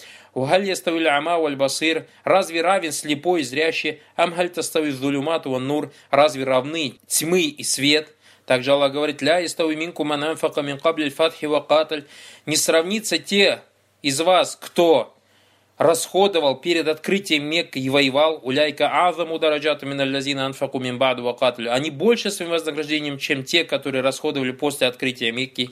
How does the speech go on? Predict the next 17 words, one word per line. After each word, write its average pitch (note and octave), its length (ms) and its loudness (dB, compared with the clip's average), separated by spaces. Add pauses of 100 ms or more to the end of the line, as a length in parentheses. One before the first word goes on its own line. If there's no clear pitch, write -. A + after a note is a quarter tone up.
(140)
и B2 80 -10
воевали. C3+ 520 0 (520)
Аллах D3 320 2
также D#3 240 -2
говорит: E3+ 220 -4
"Ля E3 160 4
яставил E3+ 480 -4
каидуна E3 540 0
мин E3 140 -6
аль-муминина E3 840 -4
у-, D#3 260 -8 (120)
гайри E3 300 2
ули F#3 300 -2
дарар". F3+ 440 2 (380)
Не C3+ 140 -2
сравняются F3+ 920 0
те, F3 520 0